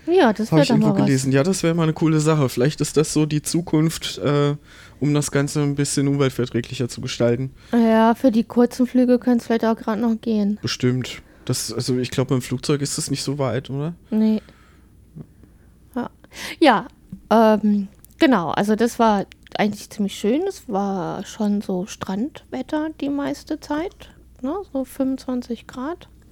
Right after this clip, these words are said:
Speaker 2: Aber Baden war trotzdem nicht so empfehlenswert, weil irgendwie da
Speaker 1: Waren Bakterien, das war ja
Speaker 2: Ja,
Speaker 1: auch
Speaker 2: ist
Speaker 1: im
Speaker 2: belastet,
Speaker 1: Hafen
Speaker 2: ja.
Speaker 1: und so, ja.
Speaker 2: Mhm.
Speaker 1: Und, ähm, dann gab's da so Strandbäder auch, aber das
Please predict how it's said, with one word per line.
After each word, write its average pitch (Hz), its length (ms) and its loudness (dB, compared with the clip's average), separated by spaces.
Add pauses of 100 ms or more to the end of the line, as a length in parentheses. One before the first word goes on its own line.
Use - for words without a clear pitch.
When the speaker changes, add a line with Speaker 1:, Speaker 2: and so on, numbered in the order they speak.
(260)
Speaker 2:
Aber 123 240 -2
Baden 120 360 -4
war 120 120 0
trotzdem - 460 -6
nicht 117 180 -4
so 131 120 -4
empfehlenswert, 139 880 -2
weil 135 240 0
irgendwie 139 420 -4
da 135 520 0 (880)
Speaker 1:
Waren 220 200 2
Bakterien, 208 680 -2
das 208 180 -12
war 214 80 2
ja 214 80 2
Speaker 2:
Ja, - 100 2
Speaker 1:
auch - 40 2
Speaker 2:
ist 233 80 -2
Speaker 1:
im 214 100 2
Speaker 2:
belastet, 202 500 0
Speaker 1:
Hafen 180 240 -4
Speaker 2:
ja. 208 80 -4
Speaker 1:
und 208 120 -2
so, 202 380 -4
ja. 190 240 -2
Speaker 2:
Mhm. 214 140 -4
Speaker 1:
Und, 202 240 -2
ähm, 202 240 -4 (880)
dann 208 200 0
gab's 202 260 -2
da 208 160 0
so 190 260 -2
Strandbäder 233 1040 -2
auch, 220 380 -4
aber 185 380 -4
das - 400 -14